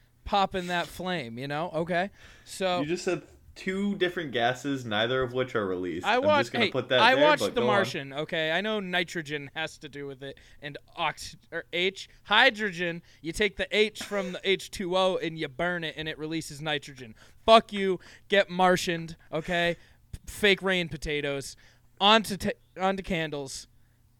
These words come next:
Speaker 1: So <laughs> they release the smell, and then they harden again once you blow out the flame because it's wax. And
Speaker 2: Okay,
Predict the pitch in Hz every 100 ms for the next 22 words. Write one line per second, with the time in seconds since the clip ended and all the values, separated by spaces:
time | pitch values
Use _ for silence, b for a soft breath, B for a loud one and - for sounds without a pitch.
0 | _ _ _ _ _ - - - 196 -
1 | - - 170 - - 202 196 202 220 -
2 | 196 - 190 170 151 B B - 160 175
3 | 170 147 180 170 156 147 143 139 139 139
4 | 135 131 120 147 143 131 117 - 143 131
5 | 120 120 117 110 107 104 101 - - b
6 | b b - 123 120 120 117 117 131 120
7 | 101 127